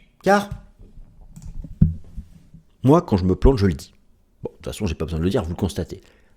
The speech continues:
Oui, je me suis planté sur l'U S D yen. Oui, effectivement, j'étais vendeur à cent cinquante-deux yens. Effectivement, la résistance a été briquée, j'ai été invalidé.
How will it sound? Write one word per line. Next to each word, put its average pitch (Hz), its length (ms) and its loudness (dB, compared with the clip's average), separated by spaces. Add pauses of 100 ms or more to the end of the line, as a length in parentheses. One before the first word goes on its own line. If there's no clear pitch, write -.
Oui, 165 320 4 (260)
je - 180 -4
me 92 100 4
suis - 220 -4
planté 104 520 6
sur - 180 -4
l'U 82 100 -2
S 85 100 -2
D 76 100 -6
yen. - 160 -10 (340)
Oui, 131 380 4 (380)
effectivement, 101 800 0 (480)
j'étais 107 260 6
vendeur 95 320 4
à 85 60 6
cent - 140 0
cinquante-deux 78 420 -2
yens. 90 340 2 (300)
Effectivement, 95 680 4
la 104 100 2
résistance 80 460 -2
a 78 40 -2
été 71 200 -6
briquée, 85 540 2
j'ai 180 140 2
été 170 120 0
invalidé. 85 400 -2